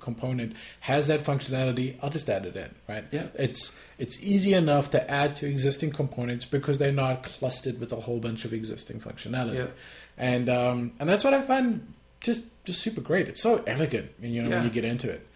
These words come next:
Speaker 2: It really is elegant.
Speaker 1: Yeah.
Speaker 2: Uh, and, and simple. Keep it simple,
Speaker 1: <laughs>
Speaker 2: stupid. Like, it's that to a T.
Speaker 1: Yeah.
Speaker 2: Um, and well implemented, and then, uh, you know, it's like,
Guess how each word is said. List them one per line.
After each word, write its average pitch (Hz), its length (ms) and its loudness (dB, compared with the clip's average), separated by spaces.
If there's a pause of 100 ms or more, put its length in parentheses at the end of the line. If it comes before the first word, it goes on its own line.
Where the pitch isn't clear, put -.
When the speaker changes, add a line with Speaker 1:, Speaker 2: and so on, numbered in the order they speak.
(180)
Speaker 2:
It - 100 -8
really 143 260 2
is 147 120 -2
elegant. 117 320 -2 (120)
Speaker 1:
Yeah. 104 220 -6 (500)
Speaker 2:
Uh, 131 360 -2 (100)
and, 131 180 0
and 127 140 -4
simple. - 560 -2
Keep 135 380 -6
it - 240 -4
simple, 123 340 -4
Speaker 1:
<laughs> 156 80 4
Speaker 2:
stupid. - 400 -6
Like, - 220 -4
it's - 220 -8
that 120 440 0 (360)
to 143 120 -2
a - 60 0
T. 131 440 -4 (160)
Speaker 1:
Yeah. 110 340 -2 (320)
Speaker 2:
Um, 127 500 2 (340)
and 131 460 2
well 131 180 6
implemented, 139 800 -2 (300)
and - 100 -6
then, 62 320 -6 (460)
uh, - 60 -10 (120)
you - 80 -8
know, 64 140 -4
it's - 180 -8
like, 58 220 -10